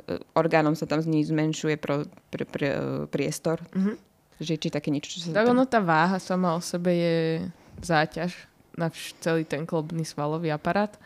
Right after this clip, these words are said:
Speaker 2: a, mm, rozostupuje sa tá predná brušná stena. Hej, tým, že sa rozťahuje to brucho,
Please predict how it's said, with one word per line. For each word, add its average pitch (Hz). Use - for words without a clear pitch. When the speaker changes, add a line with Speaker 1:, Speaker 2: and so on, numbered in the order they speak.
Speaker 2:
a, 170
mm, 165
rozostupuje 180
sa 180
tá 190
predná 170
brušná 165
stena. 117
Hej, 190
tým, 165
že 165
sa 160
rozťahuje 156
to 156
brucho, 160